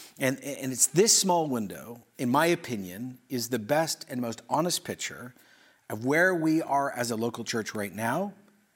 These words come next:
and actually where we're gonna be for a while.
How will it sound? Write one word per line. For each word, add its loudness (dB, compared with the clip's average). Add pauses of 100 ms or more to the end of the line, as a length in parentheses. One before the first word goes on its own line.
(640)
and -4
actually 0 (920)
where 2
we're 0
gonna 2
be -2
for -2
a 0
while. -6